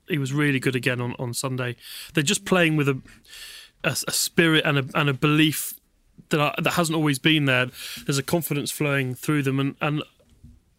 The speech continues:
Alan Solomons was, there were a few eyebrows raised when he got the,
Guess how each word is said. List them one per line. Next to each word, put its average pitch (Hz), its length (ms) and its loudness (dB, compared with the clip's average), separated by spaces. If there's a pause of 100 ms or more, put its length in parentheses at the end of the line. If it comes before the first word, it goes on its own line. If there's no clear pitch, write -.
Alan 180 180 2
Solomons 156 400 0
was, 139 160 -2 (640)
there 165 80 2
were - 0 -
a 143 40 0
few 202 420 2
eyebrows 160 420 4
raised 139 240 2
when 135 80 2
he 139 120 0
got 151 200 -4
the, 135 140 -4